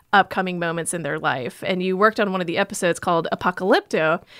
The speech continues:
And I wanted to ask, working on a show like this seems like kind of a unique challenge 'cause it's almost more like a reality show or a documentary in some sense.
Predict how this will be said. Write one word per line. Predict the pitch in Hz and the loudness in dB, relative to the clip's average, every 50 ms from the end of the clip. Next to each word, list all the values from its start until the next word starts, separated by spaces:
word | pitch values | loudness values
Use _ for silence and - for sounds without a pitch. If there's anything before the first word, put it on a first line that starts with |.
| - - - - | -20 -20 -14 0
And | - 233 226 | 4 4 6
I | 240 247 | 6 6
wanted | 254 285 311 302 | 4 4 2 4
to | 294 233 | 4 4
ask, | 208 226 233 240 - - | 6 6 6 4 2 -2
working | 185 208 254 269 - 302 | 2 2 2 2 2 -4
on | 294 285 | -2 -2
a | 269 | -2
show | - - 254 247 240 | 0 2 2 4 4
like | 233 226 226 | 2 0 2
this | - 214 208 208 202 - - - - _ _ _ _ _ - | 2 2 4 4 2 0 -4 -6 -8 _ _ _ _ _ -8
seems | - - - 269 277 302 302 | -4 2 4 4 4 4 4
like | 320 320 - - - | 4 2 2 0 0
kind | - 254 247 240 | 2 2 4 4
of | 220 220 | 2 2
a | |
unique | 208 190 208 208 202 202 196 _ - | 0 2 2 4 4 2 0 _ -8
challenge | - - 269 285 320 311 262 214 190 - - | -2 0 2 2 4 4 4 2 2 -2 -2
'cause | - 226 208 | -2 2 4
it's | 220 214 208 - - - - _ - | 4 4 4 0 -8 -8 -12 _ -4
almost | - 214 233 247 262 269 262 - | 2 4 4 6 6 4 4 4
more | 226 226 233 226 | 4 6 6 8
like | 220 214 214 214 | 6 4 4 2
a | 202 | 0
reality | 175 185 185 175 165 165 185 214 - | 2 2 2 4 6 6 6 4 2
show | - - 285 262 240 233 | 0 2 2 4 4 4
or | 214 202 | 4 4
a | 196 180 | 2 2
documentary | 190 190 196 - 185 185 185 190 196 202 190 180 170 170 165 165 | 2 0 0 2 0 2 4 4 4 4 4 4 4 2 2 0
in | 175 175 | -2 -2
some | 175 - 165 165 165 | -2 0 -2 -2 -2
sense. | - - 175 156 160 160 - | -2 0 0 0 0 0 -4